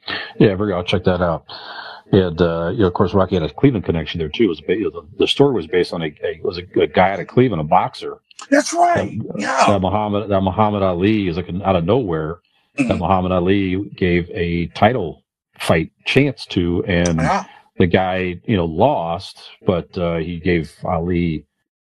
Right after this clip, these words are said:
Speaker 1: a fight. So that's where Stallone got the idea of the script, and,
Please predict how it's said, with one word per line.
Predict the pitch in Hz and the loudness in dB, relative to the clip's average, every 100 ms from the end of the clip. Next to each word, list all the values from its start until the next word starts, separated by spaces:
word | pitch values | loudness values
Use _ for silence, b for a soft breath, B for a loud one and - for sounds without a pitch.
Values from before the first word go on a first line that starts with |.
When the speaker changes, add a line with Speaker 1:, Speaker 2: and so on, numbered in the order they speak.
| _ | _
Speaker 1:
a | - | 2
fight. | 131 85 - - _ | 2 2 -4 -16 _
So | - 82 80 82 | -2 0 2 2
that's | 85 - - | 0 -2 -4
where | 90 82 82 82 - _ | 0 2 2 -2 -6 _
Stallone | - - 90 85 | -6 -2 0 2
got | 85 | 0
the | - 85 | 2 0
idea | 78 85 85 | 2 2 0
of | |
the | 78 | -2
script, | - - 92 - | 0 4 4 4
and, | 80 76 | 0 0